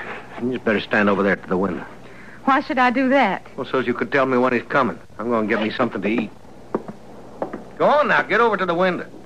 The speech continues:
Speaker 2: You'll be able to hear him when
Speaker 1: Now,
Speaker 2: he's
Speaker 1: get over
Speaker 2: coming.
Speaker 1: there, I said. That's right.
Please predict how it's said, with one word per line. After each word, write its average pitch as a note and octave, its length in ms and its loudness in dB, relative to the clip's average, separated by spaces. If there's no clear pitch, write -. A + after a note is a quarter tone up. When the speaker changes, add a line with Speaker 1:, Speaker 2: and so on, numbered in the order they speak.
Speaker 2:
You'll G4 160 4
be D4+ 160 2
able G#3 240 2
to C#4+ 100 2
hear A#3+ 260 4
him D#4+ 180 6
when C#4+ 100 4
Speaker 1:
Now, C4 80 4
Speaker 2:
he's A3+ 80 -2
Speaker 1:
get C4+ 180 2
over B3+ 80 2
Speaker 2:
coming. A3+ 120 2
Speaker 1:
there, D#3+ 120 2
I - 180 0
said. F#2+ 140 -14
That's - 180 -12
right. A2+ 260 2